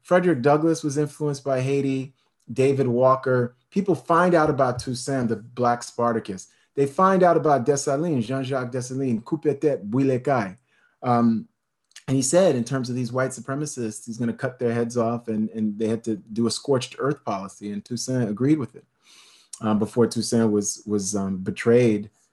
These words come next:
and, and, uh, uh, kidnapped by the French, really. And so, you know, being Haitian is really, really huge and important, because what it provides you is something that's deeper than, um, civil rights.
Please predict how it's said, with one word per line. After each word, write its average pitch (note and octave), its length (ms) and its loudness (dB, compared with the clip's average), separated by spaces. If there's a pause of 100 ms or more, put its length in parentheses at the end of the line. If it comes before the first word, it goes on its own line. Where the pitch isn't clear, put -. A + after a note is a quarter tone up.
(160)
and, G2+ 340 -6
and, G2+ 280 -6
uh, F#2 200 -10 (180)
uh, F#2+ 180 -12 (300)
kidnapped A#2 460 0
by G#2 120 -4
the F#2+ 100 -6
French, A#2 420 -2
really. F2 280 -12 (500)
And C#3 100 0
so, C#3 500 4
you E3 120 -2
know, B2 260 -2 (120)
being F3+ 240 6
Haitian D#3 480 0
is G#2+ 180 -2
really, B2+ 280 4
really A#2 300 2
huge B2+ 500 0
and A2+ 80 2
important, A#2+ 600 -4
because A#2 380 -2 (800)
what E3 200 4
it D#3 100 2
provides D#3+ 540 4
you C#3+ 200 6
is B2+ 200 0
something C3+ 340 -6
that's A#2 300 -6
deeper C3 540 -2 (120)
than, A2 300 -4
um, F#2+ 400 -12 (500)
civil C3 440 -2
rights. G#2+ 380 -6